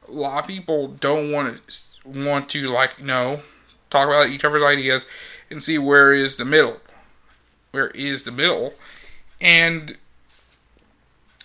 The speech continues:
that's the hard part of why we can't get anything settled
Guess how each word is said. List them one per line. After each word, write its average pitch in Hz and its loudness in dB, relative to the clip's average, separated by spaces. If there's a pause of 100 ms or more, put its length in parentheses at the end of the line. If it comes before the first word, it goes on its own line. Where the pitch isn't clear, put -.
(400)
that's 185 2 (500)
the 165 0
hard 175 2
part 165 2
of 143 -4
why 156 2
we 151 -6
can't 151 -6 (640)
get 151 2
anything 139 -6
settled 147 2